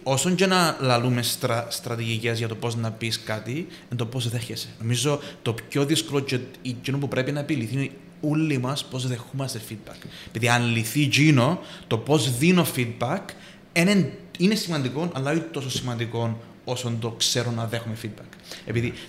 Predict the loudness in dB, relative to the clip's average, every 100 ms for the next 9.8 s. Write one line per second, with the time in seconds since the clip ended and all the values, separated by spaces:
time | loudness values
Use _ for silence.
0 | -12 0 0 0 -4 -2 0 0 2 0
1 | 0 -2 0 0 2 2 2 0 -4 0
2 | 0 2 0 -2 -2 -2 -2 -2 -2 -2
3 | -2 -4 -6 -8 -4 -4 -4 -6 -8 -12
4 | -8 -6 -4 -2 -2 -4 -10 -14 -20 -20
5 | -20 -12 -2 4 4 4 4 4 4 2
6 | 0 -4 -10 -8 -6 0 2 2 0 -2
7 | -2 -4 -2 -2 -2 -4 -4 -4 -2 -2
8 | 0 -2 0 0 0 -4 -12 -6 -2 2
9 | 2 0 -4 -4 -2 -2 -2